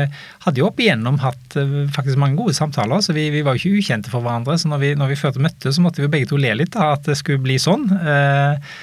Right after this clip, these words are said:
eh, men, eh, det er klart at, eh, det hadde i siste del av Vibekes tid også gjort en, en organisering da, som ble gjort helt på slutten av hennes tid, som gjorde at, eh, virksomheten ble organisert litt annerledes.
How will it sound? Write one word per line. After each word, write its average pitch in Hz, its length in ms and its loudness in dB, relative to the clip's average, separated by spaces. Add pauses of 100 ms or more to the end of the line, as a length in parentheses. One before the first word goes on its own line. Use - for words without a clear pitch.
(400)
eh, 139 480 0
men, 160 400 2
eh, 165 340 2 (140)
det 156 160 -2
er 147 80 -2
klart 151 240 2
at, 131 160 -2
eh, 147 420 2
det 147 380 0
hadde 139 380 0 (340)
i 143 120 0 (120)
siste - 380 -4
del 123 240 0
av 127 100 -2 (160)
Vibekes 123 480 -4
tid 175 160 2
også 131 220 -2
gjort - 260 -6
en, 127 160 -2
en 123 220 -4 (100)
organisering 131 880 -2
da, 117 160 0
som 120 240 -4
ble 117 160 -4
gjort 110 240 -6
helt - 80 -8
på - 160 -8
slutten 110 240 -8
av 123 60 -4
hennes 110 180 -6
tid, 208 160 -2
som 139 160 -2
gjorde 110 240 -2
at, - 160 -6
eh, 110 220 -4 (180)
virksomheten 117 320 -8
ble 110 160 -6
organisert 117 400 -8
litt 117 80 -6
annerledes. 117 400 -4